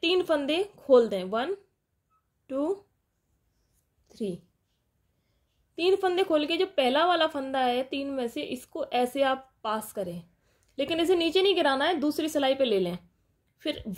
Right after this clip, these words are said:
वन, टू, एक एक करके लें, इन तीनों फंदों को एक एक करके सीधा बना दें।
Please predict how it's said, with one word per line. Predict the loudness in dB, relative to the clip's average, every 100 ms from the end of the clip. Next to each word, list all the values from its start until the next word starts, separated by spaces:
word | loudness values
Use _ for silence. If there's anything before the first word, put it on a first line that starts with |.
| 2
वन, | 2 2 -2 -6 _ _ _ _ _ _ _
टू, | -2 -2 -2
एक | -4 -4
एक | -2
करके | -2 0
लें, | 0 0
इन | 0
तीनों | -4 -2 2 2
फंदों | 2 0 0
को | 2
एक | 0 0
एक | -2
करके | -4 -4
सीधा | -4 -2 2 2
बना | 2 -2 -2
दें। | -4